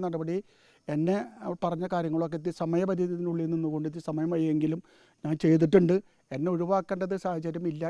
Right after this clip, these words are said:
എന്ന് ഞാൻ ആ, ഏഹ്, ഇതിൻ്റെ ഇന്നലെ കൂടിയ എക്സിക്യൂട്ടീവിൻ്റെ അകത്തും മിഞ്ഞാന്ന് കൂടിയ എക്സിക്യൂട്ടീവിൻ്റെ അകത്തും പറയണ്ടായി. പക്ഷേ, അപ്പോഴും പറയുന്നത് ഇതിൻ്റെ അകത്ത്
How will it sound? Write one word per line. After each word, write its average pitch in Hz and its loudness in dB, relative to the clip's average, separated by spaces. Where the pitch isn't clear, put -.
എന്ന് 160 0
ഞാൻ 156 0
ആ, 175 2
ഏഹ്, 170 0
ഇതിൻ്റെ 160 -2
ഇന്നലെ 156 -2
കൂടിയ 160 -2
എക്സിക്യൂട്ടീവിൻ്റെ 151 -6
അകത്തും 151 -8
മിഞ്ഞാന്ന് 151 -4
കൂടിയ 156 -4
എക്സിക്യൂട്ടീവിൻ്റെ 147 -6
അകത്തും 143 -10
പറയണ്ടായി. 135 -4
പക്ഷേ, 185 0
അപ്പോഴും 180 -2
പറയുന്നത് 190 0
ഇതിൻ്റെ 185 -2
അകത്ത് 185 -2